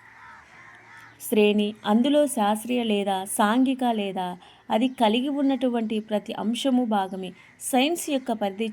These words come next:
చాలా విస్తృతమైనది. దానిలో చాలా శాఖలు ఉన్నాయి. భౌతిక రసాయన శాస్త్రాలు, నిర్జీవ, మనకిక్కడ నిర్జీవ భౌతిక ప్రపంచానికి చెందిన పదార్థాలను,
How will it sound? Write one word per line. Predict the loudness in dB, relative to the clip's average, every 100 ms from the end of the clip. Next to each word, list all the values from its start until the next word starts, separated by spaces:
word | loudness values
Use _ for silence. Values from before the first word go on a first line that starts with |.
| -4
చాలా | -4 -4
విస్తృతమైనది. | -8 -8 -8 -8 -8 -8 -10 -14
దానిలో | _ -2 0 2 0 -2
చాలా | -2 -2 -2
శాఖలు | -2 -4 -6 -6 -8
ఉన్నాయి. | -8 -10 -12 -18 -20 -6
భౌతిక | 2 4 2 -2 0
రసాయన | 0 -2 -2 -4 -4
శాస్త్రాలు, | -4 -4 -4 -8 -10 -10 -16 -20 0
నిర్జీవ, | 2 2 0 0 2 0 -2 _ -20 -20 _ _ -4
మనకిక్కడ | -2 -2 -4 -4 -4 -6 -14 -12 0
నిర్జీవ | 2 2 -2 -4 -2
భౌతిక | -2 0 -2 -2 -2 -4 -6 _ _ _ -8
ప్రపంచానికి | -6 -4 -4 -2 -2 -2 -4 -8 -8
చెందిన | -8 -8 -10
పదార్థాలను, | -8 -4 -2 -2 -4 -6 -6 -4 -6